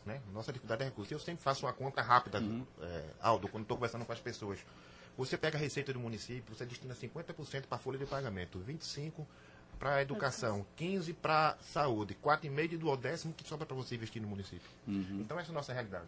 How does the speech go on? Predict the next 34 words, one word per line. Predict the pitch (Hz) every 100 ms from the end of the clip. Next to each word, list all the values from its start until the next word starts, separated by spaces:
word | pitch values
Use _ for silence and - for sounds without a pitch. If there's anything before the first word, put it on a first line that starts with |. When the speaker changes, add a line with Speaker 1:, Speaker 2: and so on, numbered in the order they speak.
| -
Speaker 1:
não | 95
é |
verdade? | 101 98 113 143 -
Essa | - -
é |
a |
nossa | 139 123
realidade. | 120 95 101
Então | - 151
nós | 151
temos | 170 160
muita | 175
dificuldade | 160 131 110 107
pra |
investir | 110 107 104
no |
município. | 101 101 92 - - - -
E |
cada | - 180 196
município | 196 170 190
com |
sua | - 190
particularidade. | 185 185 190 185 127 117 104
Speaker 2:
Certo. | 120
Speaker 1:
Jaboatão | 113 127 127
é | 127
uma |
cidade | 120 117 127
grande, | 123 123 180 -
consequentemente | 135 135 139 139 123 151
os |
problemas | 127 127 123
são | 113
maiores. | 101 85 85